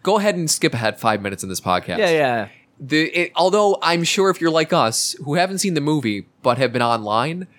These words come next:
Speaker 2: Oh, the internet.
Speaker 1: the internet has been ridiculous. For example, headlines saying, "You won't, you won't believe this big twist." Let's talk about that big twist that involved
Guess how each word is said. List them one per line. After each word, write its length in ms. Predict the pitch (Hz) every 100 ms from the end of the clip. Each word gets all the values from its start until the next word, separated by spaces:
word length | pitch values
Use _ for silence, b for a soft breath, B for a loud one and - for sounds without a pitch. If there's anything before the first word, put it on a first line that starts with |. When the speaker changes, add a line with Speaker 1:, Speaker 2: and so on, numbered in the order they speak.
| b b
Speaker 2:
Oh, 200 | 175 120
the 160 | 147 208
internet. 400 | 175 120 - 165
Speaker 1:
the 180 | 185
internet 360 | 233 165 135 123
has 180 | 135 120
been 360 | 143 127 117
ridiculous. 1120 | 123 139 - _ - 226 208 - - - - - b b
For 120 | 160
example, 400 | 151 156 147 143
headlines 600 | - 247 180 120 107 110
saying, 380 | - 113 107 98 B B
"You 160 | 143
won't, 280 | 165 208 196
you 120 | 240 208
won't 180 | 185
believe 380 | 165 151 180 180
this 160 | 143 127
big 360 | _ 131 139 -
twist." 400 | 208 160 - 147
Let's 180 | 170
talk 220 | - 180 175
about 240 | 156 131
that 220 | 117 101
big 200 | 143 147 -
twist 340 | 175 156 -
that 120 | 127
involved 460 | 117 120 117 117